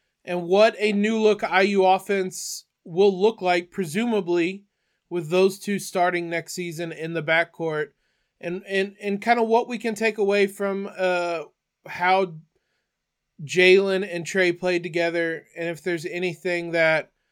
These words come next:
shows us how Xavier and him will play together. We'll do all that here in just a moment. So there isn't a lot to discuss when it comes to a Xavier Johnson season <laughs> recap or season review.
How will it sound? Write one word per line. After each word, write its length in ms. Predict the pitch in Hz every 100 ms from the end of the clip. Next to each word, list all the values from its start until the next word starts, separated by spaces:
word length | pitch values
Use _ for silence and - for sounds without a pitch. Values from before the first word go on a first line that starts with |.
| _ _
shows 340 | - 185 175
us 140 | 170
how 140 | 175 170
Xavier 420 | 151 165 165 160
and 100 | 151
him 180 | 151 151
will 100 | 143
play 200 | 160 151
together. 320 | 143 151 147
We'll 120 | 165
do 160 | 185 240
all 160 | 226
that 220 | 208 196 175
here 320 | - 185 180
in 220 | 175 170
just 360 | 160 165 156 147
a 180 | 151
moment. 460 | 151 151 147 131 - _ - _ _ _ _ _ _ _ _ _ _ _ _ _ _ _ _ _ _ _ _ _ _ _ _ _ _ _ -
So 580 | - 220 214 208 202 -
there 160 | 208
isn't 300 | 220 302 339
a 80 | 262
lot 420 | 190 175 170 190
to 120 | - 202
discuss 540 | 185 - 185 190 190
when 120 | 190
it 80 | 175
comes 280 | 185 180 165
to 140 | 190
a 120 | 170 156
Xavier 360 | 143 170 180
Johnson 480 | 165 165 170 185 185
season 480 | - 196 175 180 185
<laughs> 80 | -
recap 800 | 202 175 202 196 - 196 185 185
or 100 | 175
season 380 | - 190 175 180
review. 520 | 175 175 180 185